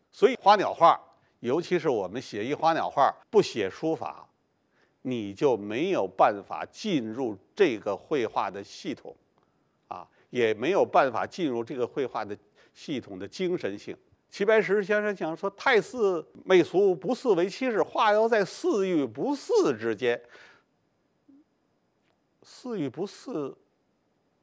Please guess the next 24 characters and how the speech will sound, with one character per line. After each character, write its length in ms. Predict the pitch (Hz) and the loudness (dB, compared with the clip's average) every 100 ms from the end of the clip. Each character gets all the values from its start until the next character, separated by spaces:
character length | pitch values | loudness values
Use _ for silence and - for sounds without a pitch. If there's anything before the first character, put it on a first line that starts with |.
| _ _ _ _ _ | _ _ _ _ _
这 140 | - | -8
个 100 | 156 | -6
怎 180 | 131 92 | -6 -6
么 120 | 92 | -8
去 160 | - 147 | -10 -10
理 220 | 131 202 | -8 -10
解？ 240 | 175 151 151 _ _ _ _ _ _ _ _ _ _ _ | -8 -10 -12 _ _ _ _ _ _ _ _ _ _ _
似 300 | - 277 233 | -8 -2 4
到 120 | 165 | 4
什 220 | - 156 | 4 -2
么 100 | 254 | -2
程 300 | - 175 196 | -6 -8 -4
度？ 260 | 202 185 - _ _ _ _ _ _ _ | -2 -2 -6 _ _ _ _ _ _ _
不 300 | - 185 311 | -4 4 4
似 220 | - 247 | 4 6
到 180 | 175 151 | 8 8
什 180 | - 135 | 6 -2
么 120 | 156 | -4
程 260 | - 135 156 | -8 -8 -4
度？ 260 | 147 143 _ _ _ _ _ _ _ _ _ _ _ _ - | -4 -6 _ _ _ _ _ _ _ _ _ _ _ _ -4
没 180 | 135 | 0
有 140 | 240 120 | 2 2
量 260 | 139 98 | 2 0
化。 260 | 87 80 | -2 -14